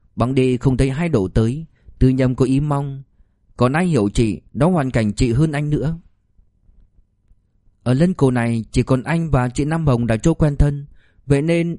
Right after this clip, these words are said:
năng tới thăm nghe, anh hai. Một lần Tư Nhâm nói. Hai Độ nhếch mép cười buồn.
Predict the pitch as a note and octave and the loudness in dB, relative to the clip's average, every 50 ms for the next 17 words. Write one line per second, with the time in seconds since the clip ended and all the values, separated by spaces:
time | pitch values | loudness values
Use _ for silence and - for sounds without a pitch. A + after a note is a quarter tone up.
0 | - - B2 C#3+ D3+ D#3+ - G#3+ G#3 - E3+ D#3+ D3+ D3 D3+ D#3 D#3 D#3+ - - | -10 -8 -4 -2 0 2 2 2 4 4 2 2 0 -4 -4 -6 -6 -8 -8 -6
1 | D3 D#3 D#3 E3 D#3+ D#3+ E3 D#3 D#3 E3 _ _ _ _ _ _ _ _ _ _ | -4 -2 -2 -2 -2 -4 -6 -10 -14 -18 _ _ _ _ _ _ _ _ _ _
2 | _ _ _ _ - G#2 A2 A#2 A#2 A2+ G#2+ G2+ - C3+ C#3 C#3+ C#3 B2+ C3+ B2+ | _ _ _ _ -2 0 0 2 2 0 0 2 2 2 2 2 0 0 0 -2
3 | B2 A#2+ B2 C#3+ D#3+ E3+ F3+ _ _ _ _ _ _ _ _ _ _ _ - - | -2 -2 -4 -6 -8 -12 -14 _ _ _ _ _ _ _ _ _ _ _ -10 -6
4 | C3 C#3 C#3 B2+ G2 G2+ A2+ C#3 - D3 E3 F#3+ F#3+ - - A2+ G#2 F#2 G2 G2 | -2 0 2 2 2 2 0 -2 -2 0 0 -2 -2 0 0 0 0 2 0 0
5 | F2+ D#2+ D2 | -2 -4 -8